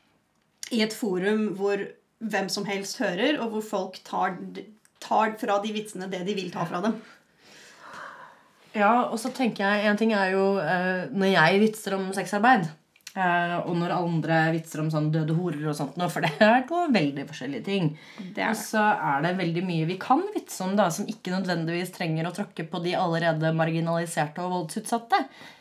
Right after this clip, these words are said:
Speaker 2: Det går an. Sånn som denne uka, for eksempel. Hvor mange vitser kan du lage med et Babcock-fly?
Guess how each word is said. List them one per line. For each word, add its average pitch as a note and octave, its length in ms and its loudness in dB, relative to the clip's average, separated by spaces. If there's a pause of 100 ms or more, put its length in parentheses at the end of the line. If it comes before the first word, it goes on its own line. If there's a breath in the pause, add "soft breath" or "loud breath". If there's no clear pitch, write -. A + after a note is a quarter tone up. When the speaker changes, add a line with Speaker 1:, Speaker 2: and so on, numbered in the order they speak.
(140 loud breath)
Speaker 2:
Det G#4 160 2
går G3+ 220 6
an. E3+ 240 4 (320)
Sånn A#3+ 140 2
som A#3+ 120 4
denne G3+ 300 4
uka, E3+ 240 -2
for F3 80 -4
eksempel. F3 540 -2 (100)
Hvor A3 160 4
mange G#3+ 260 4
vitser G3 360 -4
kan F#3+ 120 -4
du F#3+ 80 -2
lage E3+ 220 2
med E3 160 2
et E3 160 -4
Babcock-fly? - 1300 -2